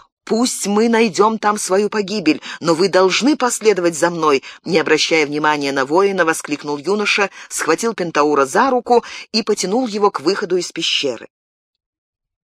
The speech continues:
Как только раб-эфиоп убедился, что Пентаур не дух его покойного господина, а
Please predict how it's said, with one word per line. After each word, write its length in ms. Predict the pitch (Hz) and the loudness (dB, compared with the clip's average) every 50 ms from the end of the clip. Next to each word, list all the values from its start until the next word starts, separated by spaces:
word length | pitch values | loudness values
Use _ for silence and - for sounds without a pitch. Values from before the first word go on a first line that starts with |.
| _ - - | _ -6 -4
Как 180 | 113 - - | -4 -4 -4
только 460 | _ - 170 226 220 165 - - 127 | _ 0 2 2 2 2 -2 -6 -2
раб-эфиоп 800 | 123 151 180 196 - - - 156 143 - 139 151 175 185 - - | 0 0 0 0 -2 -6 -10 -10 -8 -4 0 2 2 2 0 -4
убедился, 580 | - 156 143 143 143 - 190 214 190 - - 123 | -8 -8 -8 -8 -8 -4 -2 -2 -2 -2 -4 -8
что 180 | - - 127 - | -6 -6 -8 -6
Пентаур 600 | 147 139 139 123 - 135 170 208 233 208 160 _ - - - - | -4 -6 -6 -2 -2 -2 0 0 0 -2 -4 _ -10 -18 -18 -12
не 240 | - 147 165 170 170 | -8 -6 -4 -4 -4
дух 300 | 143 147 220 220 - - | -2 -2 -4 -4 -4 -4
его 180 | 147 147 180 196 | -4 -2 -2 0
покойного 520 | - 147 127 - 202 202 196 160 139 131 | -2 -2 -2 0 -2 -2 0 0 0 0
господина, 760 | 131 143 - - 127 120 139 - 226 311 269 190 151 123 - - - - - - - | 0 -2 -6 -4 -6 -6 -6 -2 -2 0 0 2 0 0 0 -4 -16 -16 -16 -4 0
а 120 | - 165 | 2 2